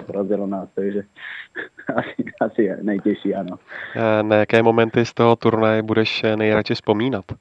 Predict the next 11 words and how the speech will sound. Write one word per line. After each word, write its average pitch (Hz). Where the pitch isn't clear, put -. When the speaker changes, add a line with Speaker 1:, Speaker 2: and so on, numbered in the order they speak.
Speaker 1:
Já 110
asi 113
na 127
celý 123
ten 127
turnaj, 107
protože, 104
protože 107
to 113
bylo 107
něco 107